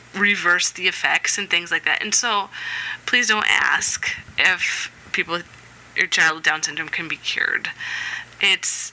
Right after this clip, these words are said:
not a disease. It's not an illness. And I think most people with Down syndrome like the way they are,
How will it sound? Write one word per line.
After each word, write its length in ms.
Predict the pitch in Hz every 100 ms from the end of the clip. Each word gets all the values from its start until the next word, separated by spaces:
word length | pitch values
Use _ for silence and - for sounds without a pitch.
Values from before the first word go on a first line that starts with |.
| -
not 160 | 175 165
a 60 |
disease. 800 | 185 302 285 240 247 311 - - -
It's 220 | 180 -
not 280 | 180 170 160
an 80 | 226 -
illness. 760 | 185 180 185 269 - - - - - - - - - - - - - - -
And 580 | 190 175 175 175 175 165 170 - - - - - -
I 100 | 185
think 380 | - 240 - - - - - - - -
most 560 | 208 202 208 311 - -
people 260 | 233 202
with 140 | 220 214
Down 240 | 226 254
syndrome 560 | 240 269 277 277 262 220 - - - 196 - -
like 300 | 160 208 -
the 100 | 254
way 200 | 285 294
they 160 | 311
are, 180 | 285